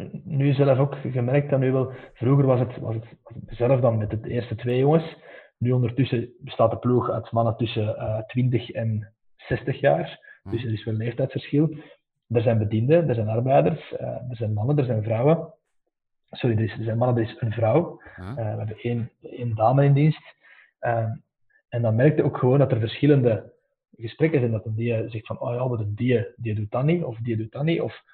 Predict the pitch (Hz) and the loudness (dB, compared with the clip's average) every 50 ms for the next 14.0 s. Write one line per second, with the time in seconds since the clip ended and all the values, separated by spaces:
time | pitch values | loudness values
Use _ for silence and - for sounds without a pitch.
0 | _ _ 123 120 110 113 117 117 113 107 110 110 113 123 139 131 147 143 139 139 | _ _ -4 -2 -2 0 0 0 0 0 0 0 0 0 2 2 4 6 6 6
1 | 143 147 143 120 139 147 156 170 170 170 - - - _ _ _ 127 120 117 113 | 6 6 4 4 4 4 4 2 0 -2 -6 -14 -20 _ _ _ -6 -4 -4 -2
2 | 107 117 135 147 139 120 - - 139 139 156 160 160 - - 123 113 - - - | 0 0 2 2 2 0 0 0 2 4 4 4 4 0 0 -2 -2 -2 -6 -16
3 | _ _ _ _ _ _ _ _ _ _ - 131 143 135 156 143 139 135 135 143 | _ _ _ _ _ _ _ _ _ _ -2 -2 0 2 2 2 4 4 4 4
4 | 131 135 127 120 110 113 110 - 113 107 107 98 - - 117 131 135 135 - 135 | 4 4 2 2 0 0 -2 -4 -6 -6 -6 -6 -4 -4 -2 -2 -2 0 2 4
5 | 135 139 147 147 143 - - - - - 101 95 92 - _ - - 113 117 131 | 6 6 4 4 2 -4 -10 -14 -16 -14 -14 -14 -14 -14 _ -4 -2 0 0 0
6 | 117 - - - - _ 120 123 143 139 - - - - _ _ _ - 117 139 | -2 -4 -6 -14 -12 _ -4 -4 -4 -4 -4 -8 -14 -18 _ _ _ -4 0 0
7 | 156 156 - - - - 160 - - - - 117 113 113 120 117 123 113 - - | 0 0 -2 -2 -2 0 0 0 -2 -4 -4 -6 -6 -6 -6 -6 -8 -12 -10 -10
8 | 117 117 120 120 117 120 113 110 117 117 110 - - 127 131 131 - - - - | -8 -8 -6 -8 -10 -8 -8 -6 -6 -6 -4 -2 0 0 0 0 -4 -8 -14 -20
9 | - _ - - - - 131 135 - - 139 127 110 - - 117 113 110 113 113 | -18 _ -12 -8 -4 -2 -2 -2 -2 -2 -2 -2 -2 -2 -2 0 0 2 2 2
10 | 110 113 117 123 131 147 139 143 139 127 117 120 120 120 120 - - 117 120 117 | 2 2 0 0 0 -2 -4 -4 -4 -4 -2 -2 -2 -4 -6 -8 -8 -10 -6 -4
11 | 117 113 110 113 117 135 131 - 123 117 113 113 113 123 123 113 117 113 120 - | -4 -4 -2 -2 -2 -4 -4 -4 -4 -4 -4 -2 -2 0 0 -2 -2 -4 -4 -4
12 | - 131 - - 113 107 110 110 110 107 - _ _ _ _ _ - 117 113 110 | -4 -6 -4 -6 -8 -6 -4 -4 -6 -6 -8 _ _ _ _ _ -6 -4 -2 0
13 | 110 107 113 - 113 110 113 113 113 113 117 113 110 - 120 127 127 127 - - | 0 -2 -2 -2 -4 -4 -4 -2 -2 -2 -4 -4 -8 -8 -8 -6 -6 -6 -8 -10